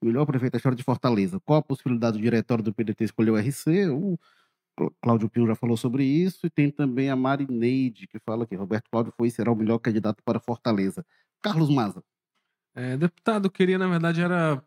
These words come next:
Speaker 2: puxar uma história, é, um pouco mais antiga, mas eu queria ouvir o senhor agora, passado aí alguns meses, que foi aquela história que o Cid falou lá atrás,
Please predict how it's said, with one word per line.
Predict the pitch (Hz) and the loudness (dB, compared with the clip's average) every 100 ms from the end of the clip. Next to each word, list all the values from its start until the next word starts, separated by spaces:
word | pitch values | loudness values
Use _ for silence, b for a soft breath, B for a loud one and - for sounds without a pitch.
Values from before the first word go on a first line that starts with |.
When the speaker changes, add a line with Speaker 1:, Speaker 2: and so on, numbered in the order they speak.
| - | -4
Speaker 2:
puxar | 143 - 147 | -4 0 0
uma | 139 | 0
história, | 131 - 139 135 | -2 -2 0 2
é, | 131 123 - 117 | 0 -2 -2 0
um | 117 120 120 | 0 -2 -2
pouco | 131 - 123 | -2 0 2
mais | 120 120 | 2 0
antiga, | 117 - 143 143 | -2 0 0 0
mas | 135 | 0
eu | 143 | 0
queria | 135 139 143 | 0 0 0
ouvir | 127 117 135 | 0 0 0
o | |
senhor | - 131 | 0 -4
agora, | 127 113 120 123 117 | -4 -2 0 0 -2
passado | 113 - 131 123 | -6 -10 -6 -2
aí | 123 | -2
alguns | 117 131 117 | -2 -6 -6
meses, | 117 120 | -2 -2
que | - | -2
foi | - 143 | -4 -2
aquela | 151 | 0
história | 139 - 143 143 | -2 0 0 0
que | - | -2
o | |
Cid | - - 143 | -2 0 0
falou | - 139 139 | -2 -2 0
lá | 147 170 | 0 0
atrás, | - 135 143 156 147 | -2 0 2 2 -2